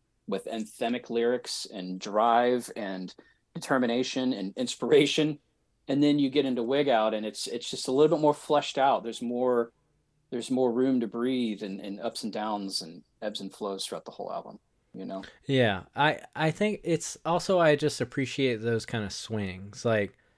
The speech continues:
Speaker 2: when I'm thinking of even, like, there's, like, one specific T S O L record that I mention a lot. It's like,
Speaker 1: <clears throat>
Speaker 2: they have, uh, like, Change Today.
Speaker 1: Mm-hmm.
Speaker 2: Like, uh,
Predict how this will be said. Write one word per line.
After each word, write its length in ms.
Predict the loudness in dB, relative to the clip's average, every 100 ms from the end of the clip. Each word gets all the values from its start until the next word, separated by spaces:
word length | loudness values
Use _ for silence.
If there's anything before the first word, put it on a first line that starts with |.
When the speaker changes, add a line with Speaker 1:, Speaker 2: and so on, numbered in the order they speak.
| _ _ _ _ _ 2
Speaker 2:
when 140 | 4 6
I'm 140 | 4
thinking 520 | 4 4 4 2 4
of 420 | 4 6 4 2 0
even, 380 | 2 2 2
like, 360 | 2 2 0 2
there's, 240 | 2 4
like, 200 | 2 0
one 220 | 0 0 0
specific 580 | -4 -4 -2 -2 -6
T 200 | -6 -2
S 160 | -2 -2
O 80 | -2
L 180 | -2 -2
record 320 | -4 -8 -8
that 160 | -6
I 100 | -6 -6
mention 680 | -6 -6 -6 -8 -8 -10 -10
a 100 | -8
lot. 380 | -4 -4 -4 -6
It's 200 | -6 -2
like, 200 | 0 2 2 0
Speaker 1:
<clears throat> 280 | -6 -14 _
Speaker 2:
they 180 | 2 2
have, 420 | 4 4 2 0
uh, 480 | -2 0 0 0 -4 -8 -4
like, 160 | -4
Change 320 | 0 0 0
Today. 360 | -2 -4 -6 -10 _ _ _ -4
Speaker 1:
Mm-hmm. 120 | 2
Speaker 2:
Like, 320 | 6 4 2
uh, 120 | -6